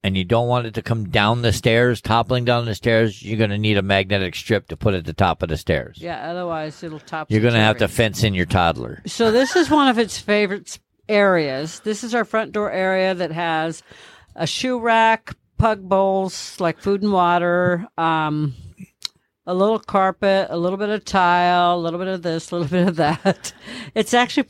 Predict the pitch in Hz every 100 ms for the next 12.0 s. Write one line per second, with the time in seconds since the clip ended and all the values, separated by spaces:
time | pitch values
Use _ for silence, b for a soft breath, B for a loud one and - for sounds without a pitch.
0 | _ 220 208 202 185 - 175 180 - 127
1 | 135 165 - 196 - - 185 185 175 170
2 | 151 175 156 139 - 156 165 160 - 175
3 | 190 202 233 220 190 185 175 - 175 170
4 | 190 - 143 143 151 - 165 123 - -
5 | 170 - 185 165 - 143 127 139 - 156
6 | 156 156 135 135 - 135 135 165 180 233
7 | 240 202 139 - - - 104 - 104 -
8 | - - 104 B B B B B _ B
9 | B B B 113 113 113 107 - 104 -
10 | 113 92 80 87 87 85 - 87 85 73
11 | 80 - 73 - 80 76 73 78 -